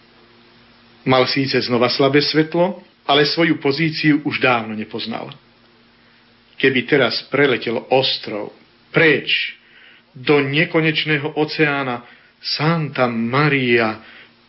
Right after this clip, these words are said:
potom by už naozaj nebolo návratu.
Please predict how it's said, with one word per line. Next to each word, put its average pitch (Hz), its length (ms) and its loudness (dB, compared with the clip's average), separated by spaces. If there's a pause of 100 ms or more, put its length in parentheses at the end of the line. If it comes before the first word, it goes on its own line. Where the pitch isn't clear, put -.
(120)
potom 170 320 4
by 127 160 0
už 117 160 -4
naozaj 123 400 0
nebolo 113 320 0
návratu. 110 640 -4